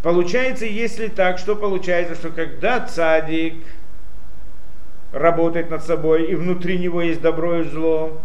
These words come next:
так он, работая над собой, в принципе, над собой, в принципе, выясняет добро, которое внутри его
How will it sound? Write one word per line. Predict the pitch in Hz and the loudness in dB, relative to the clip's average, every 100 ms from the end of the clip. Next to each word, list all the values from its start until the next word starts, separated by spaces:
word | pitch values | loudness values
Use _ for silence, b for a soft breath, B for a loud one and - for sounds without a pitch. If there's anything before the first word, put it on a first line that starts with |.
| - - - - - - - - - - - B B B B - | -2 -2 -2 -2 -2 -2 -2 -2 -2 -2 -2 B B B B 0
так | 151 156 | 0 0
он, | 214 208 196 | 0 0 -2
работая | 147 170 175 196 190 | 0 0 2 0 0
над | 180 175 | 0 -2
собой, | 185 165 214 | -2 -2 -2
в | - | -2
принципе, | 175 202 196 190 160 | -2 -2 -2 -2 -2
над | 170 | -2
собой, | 175 180 190 | -2 0 0
в | |
принципе, | - 196 202 190 185 160 | 0 -2 -2 -2 -2 -2
выясняет | 147 170 165 - 180 196 170 127 - - - - - - - | 0 0 0 0 -2 0 0 0 -2 -2 -2 -2 -2 -2 -2
добро, | 120 160 160 185 185 127 120 | 0 0 2 2 2 2 0
которое | 147 170 170 | -2 0 0
внутри | 165 165 165 170 | 0 0 0 0
его | 165 160 165 170 170 | 0 2 2 2 0